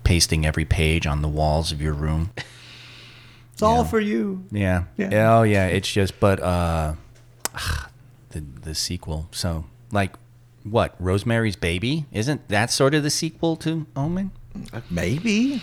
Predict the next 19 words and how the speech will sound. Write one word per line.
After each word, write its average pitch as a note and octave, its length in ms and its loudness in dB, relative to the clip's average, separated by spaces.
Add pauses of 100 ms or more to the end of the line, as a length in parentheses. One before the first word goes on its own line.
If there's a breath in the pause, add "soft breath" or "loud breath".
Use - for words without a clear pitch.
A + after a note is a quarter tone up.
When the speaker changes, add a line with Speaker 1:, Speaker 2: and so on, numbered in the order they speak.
(120)
Speaker 1:
You D3 220 6
know, F3+ 240 4
'cause, G#2 400 2
uh, F#2+ 140 2
Damien A2+ 600 0
is G2+ 80 -2
supposed G#2+ 420 -6
to G2+ 60 -12
be G2 120 -6
terrible, G#2+ 640 -8
and E2+ 320 -6
so E2 380 -6 (100)
Rose-, F2 240 -8 (160)
I D#2 180 -4
don't B1 140 -8
know. B1 120 -10 (120)
Okay, C#3+ 280 -8
Speaker 2:
He - 40 -4
has - 20 -2